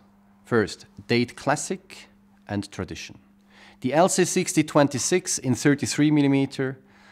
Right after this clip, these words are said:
a classical and sober design with a domed sapphire crystal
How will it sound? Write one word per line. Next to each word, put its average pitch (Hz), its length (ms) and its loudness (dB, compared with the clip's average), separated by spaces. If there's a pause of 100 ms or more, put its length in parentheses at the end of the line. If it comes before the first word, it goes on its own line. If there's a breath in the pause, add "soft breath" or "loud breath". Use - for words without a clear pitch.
(140 soft breath)
a 107 80 -6
classical 139 680 -2
and 104 100 -4
sober 123 280 2
design 113 640 0
with 95 120 -4
a 95 40 -2
domed 131 280 2
sapphire 120 520 0
crystal 110 580 -6